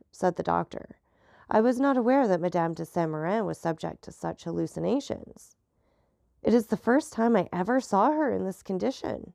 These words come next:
said Valentine, "and this morning she frightened me so that I thought her mad, and my father, who you know is a strong-minded man, himself appeared deeply impressed." "We will go and see," said the doctor.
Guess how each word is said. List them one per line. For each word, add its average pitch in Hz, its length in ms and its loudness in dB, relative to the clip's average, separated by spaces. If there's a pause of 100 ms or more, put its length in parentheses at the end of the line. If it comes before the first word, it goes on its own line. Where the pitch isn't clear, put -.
said 160 240 -2
Valentine, 190 720 -4 (520)
"and 254 120 4
this 240 240 0
morning 262 320 4
she 190 140 -4
frightened 220 360 2
me 214 120 2
so 202 240 0
that 196 140 2
I 185 100 2
thought 185 240 -2
her 165 140 -2
mad, 208 580 0 (460)
and 196 200 2
my 165 140 4
father, 214 560 2
who 254 60 -2
you 269 200 -4
know 220 220 -2
is 175 140 -4
a 175 40 -4
strong-minded 165 720 -6
man, 180 460 -2 (560)
himself 226 480 2
appeared 170 340 -4
deeply 175 460 -2
impressed." - 800 -4 (720)
"We 240 120 2
will 269 120 4
go 269 180 2
and 247 120 0
see," - 280 -6
said - 220 -6
the - 80 -8
doctor. - 560 -6